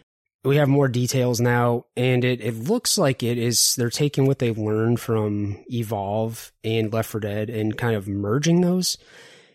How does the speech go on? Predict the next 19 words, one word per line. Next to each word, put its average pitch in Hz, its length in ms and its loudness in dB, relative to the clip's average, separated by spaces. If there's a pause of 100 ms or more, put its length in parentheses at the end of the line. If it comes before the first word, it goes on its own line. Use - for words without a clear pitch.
(160)
Uh, 127 200 2
it's 127 160 2
still 202 220 2
gonna 170 180 4
be 139 160 4
mainly 123 500 2
Left 127 240 0
four 127 100 -2
Dead 120 460 0
influenced, 135 720 0
but 120 140 0
I 120 100 2
could 120 160 -6
definitely 120 460 0
sense 113 380 0
some 104 760 -2
Evolve 110 600 -2
in 123 160 2
there, 120 340 2